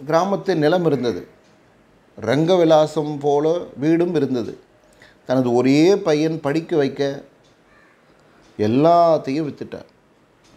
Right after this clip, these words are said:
இறந்து போன தனது மனைவியின் நகைகள், தனது தாயாரின் பூர்வீக நகைகள் எல்லாத்தையுமே வித்து தான்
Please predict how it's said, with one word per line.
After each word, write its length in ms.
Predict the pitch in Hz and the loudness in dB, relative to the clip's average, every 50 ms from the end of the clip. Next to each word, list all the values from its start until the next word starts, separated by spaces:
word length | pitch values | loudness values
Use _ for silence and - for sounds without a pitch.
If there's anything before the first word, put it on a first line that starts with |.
| _ | _
இறந்து 420 | - 135 156 170 202 208 214 202 190 | -2 2 2 4 4 2 2 0 0
போன 220 | 185 160 151 151 | 0 0 0 0
தனது 300 | 139 131 143 139 139 127 | 0 0 -2 -2 -2 -2
மனைவியின் 480 | 123 123 127 139 170 175 170 165 147 135 | -2 -2 -2 -2 -2 -2 0 0 0 0
நகைகள், 560 | 127 120 123 131 151 143 131 139 135 139 143 147 - _ _ _ _ _ _ | 0 0 0 0 -2 0 0 0 -2 -2 -4 -8 -16 _ _ _ _ _ _
தனது 500 | - 135 135 139 135 123 127 120 113 104 | -8 -4 -2 -2 -2 0 -2 -2 -2 -4
தாயாரின் 600 | - 127 120 127 147 151 156 151 143 139 131 120 | -4 -4 -2 0 2 2 2 2 2 0 -2 -6
பூர்வீக 420 | - - 160 156 151 147 143 123 127 | -6 -4 -4 -2 -2 -2 -2 -2 -4
நகைகள் 400 | 127 123 120 120 123 127 135 127 | -4 -6 -6 -6 -4 -4 -2 -2
எல்லாத்தையுமே 800 | 117 104 104 120 135 151 156 156 151 135 151 147 143 160 160 143 | 0 0 0 0 2 2 2 2 2 0 -2 -4 -4 -2 -2 -2
வித்து 320 | 131 135 131 - 180 170 | -2 -2 -4 -6 -8 -8
தான் 220 | - 170 147 131 | -6 -6 -8 -8